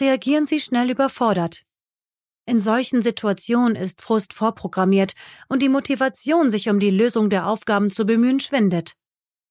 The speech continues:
Um deinem Kind in so einem Fall bei den Hausaufgaben zu helfen,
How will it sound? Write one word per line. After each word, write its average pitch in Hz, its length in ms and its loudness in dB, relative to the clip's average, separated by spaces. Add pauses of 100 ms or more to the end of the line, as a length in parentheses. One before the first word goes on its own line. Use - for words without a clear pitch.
(480)
Um 269 240 2
deinem 277 340 2
Kind 359 300 0
in 208 140 2
so 240 180 0
einem 208 320 0
Fall 240 300 -2
bei 202 120 -2
den 190 160 2
Hausaufgaben 202 640 0
zu 196 140 -4
helfen, 208 420 0